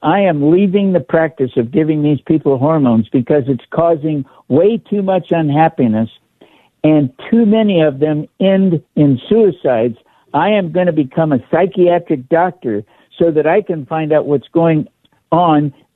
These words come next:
deeper and address those deeper issues and prevent them from going through this procedure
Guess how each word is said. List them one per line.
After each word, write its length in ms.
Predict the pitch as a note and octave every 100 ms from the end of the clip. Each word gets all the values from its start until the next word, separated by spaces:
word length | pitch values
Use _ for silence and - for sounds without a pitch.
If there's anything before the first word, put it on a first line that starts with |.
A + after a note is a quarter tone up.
| B2
deeper 580 | C3+ A3+ F#3 B2+ B2+ C3 _ _
and 200 | - D3
address 380 | C#3+ A#2+ D#3 G3 -
those 240 | D#3 C#3+ A#2+
deeper 320 | D3+ - C#3
issues 300 | B2+ C3+ A#2+
and 180 | C3 A#2+
prevent 400 | C3 B2+ G3 E3+
them 220 | D3 C#3
from 180 | - C3+
going 320 | D3+ D#3 C#3+
through 220 | - D3+
this 220 | C3 C3+ - _ _ -
procedure 680 | C#3 - F3 D3+ C3 B2